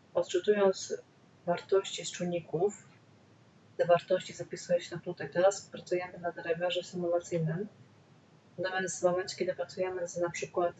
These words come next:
sterownikami P L C, pracujemy na konkretnym driverze od konkretnego, mm, konkretnego tutaj sterownika P L C. Więc te wartości, które odczytujemy, zapisują się nam nasze, pod naszymi zmiennymi.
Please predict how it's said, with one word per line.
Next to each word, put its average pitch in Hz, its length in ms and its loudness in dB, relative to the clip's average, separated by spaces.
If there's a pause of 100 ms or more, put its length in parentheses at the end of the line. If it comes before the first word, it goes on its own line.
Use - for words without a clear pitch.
(140)
sterownikami 180 720 -2
P 180 60 -4
L 175 180 -8
C, 180 300 4
pracujemy 180 460 -2
na 175 100 -2
konkretnym 185 480 -2
driverze 175 440 0
od 175 140 -8
konkretnego, 175 680 0 (100)
mm, 165 280 -4 (340)
konkretnego 175 540 -6
tutaj 170 280 -4
sterownika 165 520 -8
P - 140 -8
L 151 140 -4
C. - 220 -6 (1120)
Więc 175 440 4 (200)
te 185 360 8
wartości, 180 800 4
które 165 260 0
odczytujemy, 175 680 0 (180)
zapisują 180 420 -4
się - 160 -2
nam 175 260 -2
nasze, - 340 -4
pod 175 120 -10
naszymi 180 340 0
zmiennymi. 175 680 -4